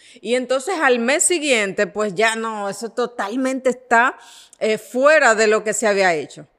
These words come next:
Y ahí es donde viene el tema, muchas veces queja con los clientes, o para evitar que el cliente se queje, tú tienes que hacer un esfuerzo muy grande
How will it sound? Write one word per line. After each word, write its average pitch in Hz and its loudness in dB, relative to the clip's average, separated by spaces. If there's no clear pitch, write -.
Y 226 2
ahí 208 4
es 226 -2
donde 240 -4
viene 214 -4
el 220 -8
tema, 196 -4
muchas 196 -10
veces 190 -8
queja 196 -10
con 185 -12
los 180 -12
clientes, 202 -10
o 254 2
para 254 4
evitar 269 2
que 381 -2
el 302 -4
cliente 269 -6
se 269 -2
queje, 208 -4
tú 320 -10
tienes 277 -6
que 233 -2
hacer 226 -6
un 233 -8
esfuerzo 202 -6
muy 226 0
grande 170 0